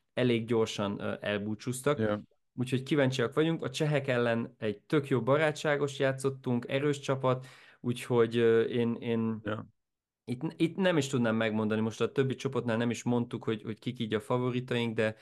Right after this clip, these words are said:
Speaker 1: nyilván, hogy a portugál ebbe a csoportba, de nem is tudnám, hogy a török, hát lehet a török kicsit a cseh fölött helyezném még el, de ja, na.
Speaker 2: Na jó, de hát ez mind nem érdekes.
Speaker 1: Így van, most jövünk
Speaker 2: Hisz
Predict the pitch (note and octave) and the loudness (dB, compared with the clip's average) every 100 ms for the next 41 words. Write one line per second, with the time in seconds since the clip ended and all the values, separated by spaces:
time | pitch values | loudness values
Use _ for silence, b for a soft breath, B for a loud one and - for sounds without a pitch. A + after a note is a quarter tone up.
0 | B B - A#2 A2 A2 A2 A2 - A#2+ | B B 0 2 2 0 0 -2 0 -2
1 | A#2+ A#2 A2 G#2+ A2 G#2+ - C3 B2+ A#2 | -2 -2 0 0 0 -2 -2 -6 -2 -2
2 | A2+ G#2+ A2 G#2+ B B A#2+ A#2+ - B2+ | -2 0 -2 -2 B B 0 0 0 0
3 | A#2+ A2 G#2 A2+ A2 G#2 - _ - A2+ | 2 0 0 0 0 0 -6 _ -4 0
4 | A2+ A2+ - _ - F3 F3+ B2+ C3 - | 0 0 -14 _ -6 -2 -2 -4 -16 -12
5 | B2+ B2+ A#2+ - - G#2+ G#2 - - G#2+ | -2 0 0 -4 -2 0 0 -2 -8 -6
6 | G#2 - G#2 G2+ - G#2+ G#2 G2 - G#2+ | -6 -2 -4 -4 -6 -4 -4 -4 -2 0
7 | G#2+ G2+ G#2 G2+ G2 G2 G#2+ A2+ A2+ _ | 0 -2 -4 -4 -4 -2 0 -2 -4 _
8 | _ _ _ _ G2 G2+ F#2 E2+ - - | _ _ _ _ -4 0 0 -2 -8 -6
9 | G2+ G#2+ A2+ G2 - _ _ _ _ _ | 0 2 2 0 -6 _ _ _ _ _
10 | _ _ A2 A2+ B2 A#2 G#2 - A#2+ A#2+ | _ _ -2 6 6 6 2 2 4 4
11 | A#2+ A2+ B2+ A#2+ A2+ A2 G2+ G2 G2 - | 2 2 0 2 2 2 2 2 0 0
12 | A#2 C3 - - - C3 B2 A#2 C3 C#3+ | -2 -2 -12 -16 -4 0 0 0 2 2
13 | F3+ - _ _ A#2+ B2+ C3 C3+ A2+ | 0 -8 _ _ -2 -2 0 4 6